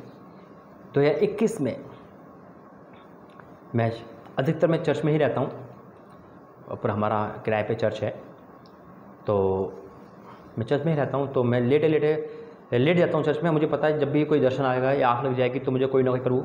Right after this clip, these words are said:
हिंट दे देगा। तो मैं ऐसे ही लेट गया और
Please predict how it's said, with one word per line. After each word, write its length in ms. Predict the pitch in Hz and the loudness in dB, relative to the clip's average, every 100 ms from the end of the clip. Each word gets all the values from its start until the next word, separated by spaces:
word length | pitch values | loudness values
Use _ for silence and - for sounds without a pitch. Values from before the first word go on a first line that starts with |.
| 123 | -2
हिंट 220 | 123 135 | 0 2
दे 100 | 110 | 2
देगा। 240 | 92 87 - - - - - - - - - | 0 -4 -8 -14 -20 -20 -20 -20 -20 -20 -6
तो 60 | |
मैं 100 | 127 | -2
ऐसे 160 | 123 - | 0 2
ही 120 | 143 | 2
लेट 120 | 139 | 0
गया 120 | 147 175 - - - - - | -2 -6 -10 -16 -20 -20 -6
और 60 | 120 | -6